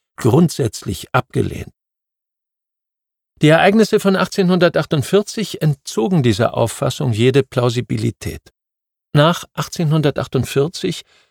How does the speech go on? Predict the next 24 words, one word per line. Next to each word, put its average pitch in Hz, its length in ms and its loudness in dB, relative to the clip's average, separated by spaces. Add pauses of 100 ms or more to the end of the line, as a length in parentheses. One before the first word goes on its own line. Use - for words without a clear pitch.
(220)
befürworteten 135 920 0
die 101 240 -4
Konservativen 135 1040 0 (500)
Verfassungen 170 680 0
als - 260 -6
Mittel 147 280 -2
der 131 120 0
politischen 131 560 -4
Stabilisierung. 110 880 -4 (280)
Und 139 120 4
niemand 139 360 4
nutzte 127 360 0
dieses 104 360 -8
Mittel 135 260 0
auf - 220 -2
brillantere 101 680 -2
Weise 107 420 -2
für - 280 -4
konservative 113 800 0
Zwecke - 440 -4 (420)
als - 480 -2
Otto 123 340 0
von 117 380 -4
Bismarck. - 640 -8